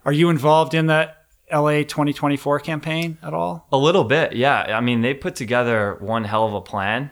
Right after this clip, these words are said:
Speaker 2: and I, I think if they don't get an L A twenty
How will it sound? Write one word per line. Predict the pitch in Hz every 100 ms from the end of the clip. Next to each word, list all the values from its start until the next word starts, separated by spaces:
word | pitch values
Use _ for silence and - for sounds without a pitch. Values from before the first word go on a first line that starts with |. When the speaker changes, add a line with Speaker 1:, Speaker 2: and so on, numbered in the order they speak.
| _ 113
Speaker 2:
and | 107 101 101 98 95 - _ _ _ -
I, | 104
I | 113 117
think | 143 123
if | 110
they | 117 113 104
don't | - 117 107
get | 110 107
an | 95
L | 98
A | 98
twenty | - 98 95